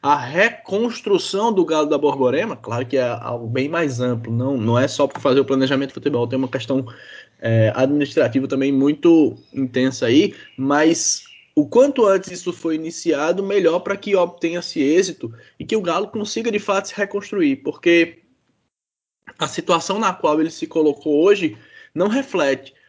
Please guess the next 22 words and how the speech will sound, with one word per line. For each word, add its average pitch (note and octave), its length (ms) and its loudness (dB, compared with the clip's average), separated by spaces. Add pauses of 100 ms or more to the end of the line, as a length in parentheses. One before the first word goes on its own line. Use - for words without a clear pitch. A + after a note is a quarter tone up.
(120)
a, B2+ 440 -4
a B2+ 40 0
grandeza C#3+ 680 4
e F3 60 2
a E3 100 0
tradição, D3 920 -2 (260)
é, A2+ 240 -6
que E3+ 260 -4
o E3 80 4
treze C#3+ 440 0
tem, D#3+ 400 -6
que D#3 100 -2
o - 20 -2
treze D3 300 0
merece, D3 500 0
mas, G3+ 340 2
ao G3 160 2
mesmo G3+ 400 -2
tempo, F#3 400 -8 (680)
é E3+ 160 0
sim F#3+ 320 -4
reflexo F3+ 880 -4